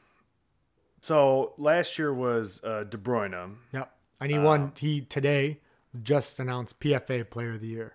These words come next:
Speaker 1: Yeah, was he?
Speaker 2: First Man City player ever to win it.
Speaker 1: Oh, wow.
Speaker 2: And their rich,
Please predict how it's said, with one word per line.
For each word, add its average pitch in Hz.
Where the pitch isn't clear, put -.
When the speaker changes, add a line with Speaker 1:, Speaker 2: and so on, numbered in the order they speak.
Speaker 1:
Yeah, 110
was 98
he? 110
Speaker 2:
First 170
Man 160
City 147
player 135
ever 127
to 120
win 117
it. 107
Speaker 1:
Oh, 233
wow. -
Speaker 2:
And 139
their 135
rich, 151